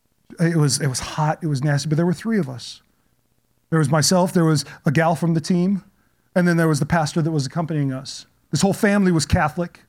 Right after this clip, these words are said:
and they said, "Pastor, just come in and pray. We just ask that you pray." And so he prayed, and then the girl that we were with, she prayed, and I prayed. And I got down,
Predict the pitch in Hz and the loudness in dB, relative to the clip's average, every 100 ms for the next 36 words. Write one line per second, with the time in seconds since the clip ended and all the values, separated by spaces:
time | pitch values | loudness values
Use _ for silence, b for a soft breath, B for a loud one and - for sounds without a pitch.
0 | _ _ _ - 170 151 170 170 143 170 | _ _ _ -2 0 0 0 0 0 -2
1 | 160 - - - 165 175 160 - - 160 | -4 -6 -12 -10 -6 -6 -8 -12 -10 -8
2 | - 143 120 _ _ _ _ _ _ _ | -6 -8 -10 _ _ _ _ _ _ _
3 | _ 160 156 160 151 147 185 151 180 156 | _ 0 0 0 -2 -2 -6 -4 -6 -6
4 | - - _ - - _ _ _ _ _ | -12 -20 _ -20 -20 _ _ _ _ _
5 | _ _ _ _ _ _ _ _ 175 202 | _ _ _ _ _ _ _ _ 0 4
6 | 156 233 226 220 208 226 233 - _ _ | 4 2 2 2 2 2 -2 -6 _ _
7 | _ _ 220 208 190 175 202 202 202 196 | _ _ 0 2 4 4 4 4 4 4
8 | 190 196 - 196 - 185 175 190 - _ | 2 2 0 -2 -2 -2 -2 -4 -14 _
9 | _ _ _ - 202 185 185 180 147 135 | _ _ _ -6 0 2 2 0 0 -2
10 | - - - _ - - - - - 185 | -8 -18 -20 _ -20 -20 -20 -6 0 2
11 | 180 185 185 190 170 | 2 2 4 4 2